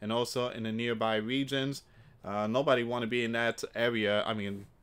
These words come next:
no one wanna experience an earthquake like that. And these areas are really notorious seeing these, uh, uh, strong earthquake. Japan sits on a ring of fire out there in the Pacific Ocean. So those regions, they see a lot of earthquakes, tsunamis,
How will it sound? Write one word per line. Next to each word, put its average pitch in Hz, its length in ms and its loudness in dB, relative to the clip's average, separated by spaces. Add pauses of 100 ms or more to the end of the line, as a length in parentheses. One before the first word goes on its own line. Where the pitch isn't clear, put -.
(120)
no 127 180 2
one 120 200 2
wanna 120 180 0
experience 110 800 -4
an 107 120 -6
earthquake 113 440 -4
like 104 240 -4
that. 71 240 -8 (600)
And 120 560 0
these 175 180 0
areas 151 480 4
are 113 180 -2
really 131 240 2
notorious 110 920 0 (180)
seeing 117 420 -2
these, 107 220 -2
uh, 104 400 2 (160)
uh, 98 220 0
strong 110 420 0
earthquake. 104 600 -4 (340)
Japan 165 600 -2 (120)
sits 123 400 2
on 117 180 -8
a 110 60 -2
ring 120 240 0
of 104 60 -2
fire 104 580 2
out 104 240 -2
there 107 80 -4
in 101 60 -6
the 95 60 -8
Pacific - 460 -6
Ocean. 104 400 -4
So 104 160 -6
those 135 300 0
regions, 151 460 -2
they - 80 0
see - 180 0
a 107 60 2
lot 110 200 2
of 107 80 -2
earthquakes, 120 600 -2
tsunamis, 113 720 -2